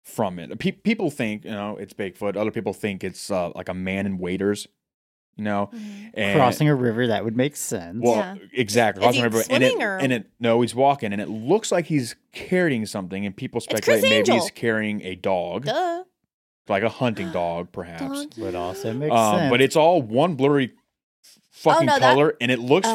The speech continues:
Speaker 1: freaky.
Speaker 2: Oh.
Speaker 1: Not gonna lie, it looks a little
Speaker 2: At first,
Speaker 1: freaky.
Speaker 2: at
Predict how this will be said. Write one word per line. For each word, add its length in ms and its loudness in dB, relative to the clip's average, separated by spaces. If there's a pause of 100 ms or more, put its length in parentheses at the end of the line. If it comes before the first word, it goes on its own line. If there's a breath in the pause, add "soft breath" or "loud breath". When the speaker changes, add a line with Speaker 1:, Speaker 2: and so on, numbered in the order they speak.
(160)
Speaker 1:
freaky. 460 2
Speaker 2:
Oh. 140 -10
Speaker 1:
Not 240 -6
gonna 160 0
lie, 340 0
it 60 -4
looks 160 -6
a 60 0
little 500 2
Speaker 2:
At 140 4
first, 360 2
Speaker 1:
freaky. 200 -6
Speaker 2:
at 240 2